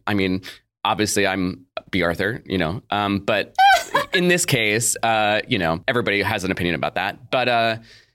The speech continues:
Speaker 1: yeah, and I watched them all after the fact. I never watched them, like, live on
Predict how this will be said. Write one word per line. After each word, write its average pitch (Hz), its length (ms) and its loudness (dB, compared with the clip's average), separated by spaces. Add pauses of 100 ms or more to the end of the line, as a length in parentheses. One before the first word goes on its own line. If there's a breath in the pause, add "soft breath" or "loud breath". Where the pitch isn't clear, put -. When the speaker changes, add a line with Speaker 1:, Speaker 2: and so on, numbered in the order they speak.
(140)
Speaker 1:
yeah, 113 300 0
and 113 80 2
I 123 60 0
watched 113 340 0
them 139 220 2
all 113 580 0
after 120 340 -2
the 92 80 2
fact. 78 280 -4
I - 20 0
never 117 220 0
watched 143 260 0
them, 107 140 0
like, 92 180 -2
live 85 460 0
on 90 500 2